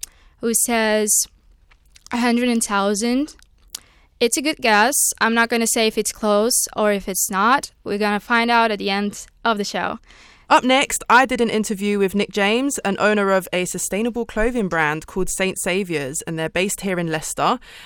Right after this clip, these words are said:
Speaker 2: They're all about protecting the planet and promoting he-, Leicester's heritage through clothing.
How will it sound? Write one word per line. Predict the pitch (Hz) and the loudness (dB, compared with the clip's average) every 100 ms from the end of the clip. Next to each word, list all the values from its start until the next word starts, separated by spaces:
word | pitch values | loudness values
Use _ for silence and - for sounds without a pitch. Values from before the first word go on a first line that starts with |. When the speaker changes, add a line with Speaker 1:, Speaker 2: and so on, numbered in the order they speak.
| - | -4
Speaker 2:
They're | 196 196 | 2 4
all | 226 | 4
about | 214 208 | 4 2
protecting | - - 240 - 233 220 | 2 0 -2 0 0 0
the | 190 | -4
planet | - 196 196 196 | -2 0 0 0
and | 175 175 | -2 0
promoting | 180 175 175 | 0 2 -2
he-, | 165 185 | -6 -6
Leicester's | 190 208 208 226 214 - | 0 0 0 0 -2 -4
heritage | - 175 175 170 165 | -6 -6 -6 -8 -8
through | - 165 156 | -10 -10 -8
clothing. | 151 156 156 151 | -8 -8 -8 -12